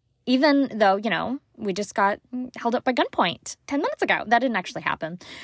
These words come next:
But that's honestly how I would have moved forward. I used to work in a jewelry store,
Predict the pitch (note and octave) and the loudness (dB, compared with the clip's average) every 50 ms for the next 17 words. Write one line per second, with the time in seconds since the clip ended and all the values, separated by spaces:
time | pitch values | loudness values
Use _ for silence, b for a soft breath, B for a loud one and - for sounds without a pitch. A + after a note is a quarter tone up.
0 | B B - - F#3 F3 - G#3+ A3+ A3+ C4+ - - - F#3 E3+ G#3 - - G3 | B B 2 2 2 2 2 2 2 2 2 -2 -6 -10 -8 -6 -6 -4 -4 -6
1 | E3 E3 E3 E3+ E3+ F3 E3+ E3+ E3+ E3+ E3 D#3+ D#3+ D#3 D3 - - F#3+ C4+ - | -4 -4 -4 -4 -4 -4 -4 -6 -6 -6 -8 -10 -12 -12 -10 -6 -2 -2 -2 0
2 | - - - - - - _ _ _ _ _ - A3 G3+ - C#4 C4 A#3 - A#3+ | -2 -4 -6 -10 -16 -20 _ _ _ _ _ -8 -8 -4 0 0 2 2 2 -2
3 | G#3 F3+ F#3+ F3+ F3 - - - - - - - | 0 0 0 0 0 -2 -4 -6 -6 -8 -8 -8